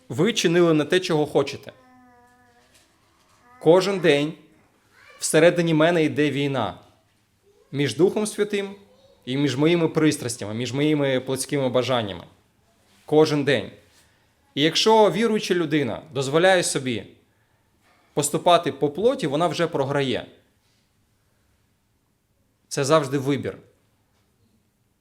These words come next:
Зві-, от звідкись і береться оцей букет, який ми тільки що прочинали, який нагадує Н Т Вшні серіали. Пристрасті, війни, заздрощі, конкуренція, е, вбивства і так далі.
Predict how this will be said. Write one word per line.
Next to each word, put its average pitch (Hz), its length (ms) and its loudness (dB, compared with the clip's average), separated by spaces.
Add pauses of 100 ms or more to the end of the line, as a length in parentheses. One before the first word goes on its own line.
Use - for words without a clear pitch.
(260)
Зві-, 143 280 -4
от 147 200 -2
звідкись 185 480 -4
і 185 40 0
береться 185 380 2
оцей 156 240 0
букет, 147 520 -2 (100)
який 131 260 -4
ми 143 120 0
тільки 147 240 -4
що 143 140 -6
прочинали, 156 540 0
який 123 200 -6
нагадує 135 420 0
Н 123 80 -6
Т 131 100 -8
Вшні 123 280 -4
серіали. 107 460 -6 (760)
Пристрасті, 165 640 0
війни, 160 340 0
заздрощі, 147 500 2
конкуренція, 147 760 0
е, 120 500 0
вбивства 135 520 -2
і 135 60 -4
так 127 160 -4
далі. 107 300 -4